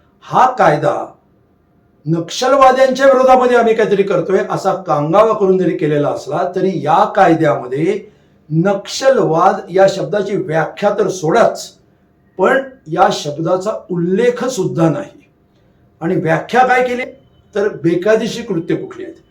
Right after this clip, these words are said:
आणि बेकायदेशीर कृत्यामध्ये कशाचा समावेश होतो, तर तुम्ही सामान्य पातळीवरचा कुठलाही जरी गुन्हा केलात, म्हणजे आधी पोलिसांचा आदेश, अ, न मानता तुम्ही मोर्चा काढलात किंवा तुम्ही मोर्चा काढणार आहात, पोलिसांनी त्याच्यावर अचानकपणे स्वघोषित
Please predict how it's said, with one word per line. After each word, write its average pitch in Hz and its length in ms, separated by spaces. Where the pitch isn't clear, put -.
आणि 147 120
बेकायदेशीर 190 720
कृत्यामध्ये 202 560
कशाचा 214 440
समावेश 196 460
होतो, 233 540
तर 202 140
तुम्ही 190 420
सामान्य 240 920
पातळीवरचा 214 800
कुठलाही 190 560
जरी 247 220
गुन्हा 190 280
केलात, 160 360
म्हणजे 165 200
आधी 190 400
पोलिसांचा 196 540
आदेश, 190 420
अ, - 40
न 160 100
मानता 202 460
तुम्ही 214 180
मोर्चा 175 480
काढलात - 340
किंवा 226 280
तुम्ही 208 180
मोर्चा 240 360
काढणार 202 320
आहात, 220 240
पोलिसांनी 202 440
त्याच्यावर 214 340
अचानकपणे 196 640
स्वघोषित 196 500